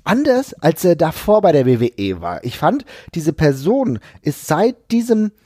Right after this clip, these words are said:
Comeback, ist der, ist der ganze Lesnar-Charakter für mich anders und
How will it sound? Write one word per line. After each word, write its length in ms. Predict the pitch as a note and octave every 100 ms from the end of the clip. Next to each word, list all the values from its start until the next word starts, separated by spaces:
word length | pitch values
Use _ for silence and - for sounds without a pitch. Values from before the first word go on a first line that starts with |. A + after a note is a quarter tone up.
| _ _ _
Comeback, 480 | - G3+ G#3 C3 -
ist 160 | D#3 F3+
der, 120 | C#3+ -
ist 180 | E3
der 140 | E3 D3+
ganze 380 | G3 B3 A3 F#3+ -
Lesnar-Charakter 920 | - C3 G3+ C4+ G#3+ - E3 E3+ F3+ D3+
für 120 | F3
mich 200 | D3+ -
anders 380 | - A3 A#3 A3
und 240 | - D3+